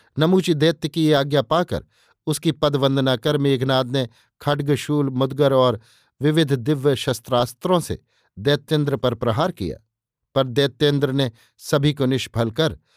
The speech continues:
मेघनाद को नागपाश में बांध लिया। ये चमत्कार देख और मंत्र सहित एक बंध कर्ण विद्या से अवगत हो मेघनाद बहुत प्रसन्न हुआ तथा दैत्येंद्र को प्रणाम कर सप्त दिव्यौषधि ले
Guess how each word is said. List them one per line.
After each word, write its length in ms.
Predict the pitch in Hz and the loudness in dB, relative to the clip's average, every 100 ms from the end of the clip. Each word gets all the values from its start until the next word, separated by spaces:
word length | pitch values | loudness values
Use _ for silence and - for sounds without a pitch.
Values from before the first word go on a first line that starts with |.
| _ - | _ -2
मेघनाद 500 | 135 156 139 143 131 | 2 2 2 2 0
को 160 | - | 0
नागपाश 560 | 131 135 131 - 123 - | 0 2 0 0 0 0
में 140 | 113 | -4
बांध 240 | 104 165 147 | 0 0 -2
लिया। 320 | 87 71 - _ _ _ _ _ - | -6 -10 -14 _ _ _ _ _ -2
ये 100 | 160 | 0
चमत्कार 540 | 160 156 151 160 143 | 2 0 0 2 2
देख 320 | 120 160 147 | 2 0 2
और 120 | 143 127 | 0 2
मंत्र 320 | 143 151 139 | 0 -2 -4
सहित 360 | - 139 147 _ _ _ _ _ | 0 0 0 _ _ _ _ _
एक 260 | 156 160 127 | 2 2 0
बंध 280 | 135 139 | 0 2
कर्ण 300 | 139 143 139 | 0 0 0
विद्या 400 | 127 131 123 135 | 0 -2 0 0
से 160 | 120 131 | 0 0
अवगत 400 | 113 110 120 110 | -2 0 -2 0
हो 340 | 123 180 110 - _ _ - | 2 4 2 -4 _ _ -2
मेघनाद 440 | 139 147 151 147 | 0 2 2 2
बहुत 300 | 131 127 123 | 0 0 0
प्रसन्न 320 | - 120 175 170 | -2 -2 0 2
हुआ 200 | 156 143 | 2 2
तथा 280 | 143 131 | 0 -2
दैत्येंद्र 580 | 127 127 123 - 135 131 | 0 0 -2 -2 -2 -4
को 160 | - 135 | -2 -4
प्रणाम 440 | 107 117 120 113 | -2 -2 0 0
कर 300 | 104 165 - - _ _ | 0 -2 -2 -6 _ _
सप्त 420 | - - 160 - 143 | -16 -4 -2 0 -2
दिव्यौषधि 760 | 135 143 123 131 - 120 123 | 0 0 2 2 2 -2 -2
ले 280 | 117 160 - | 0 0 0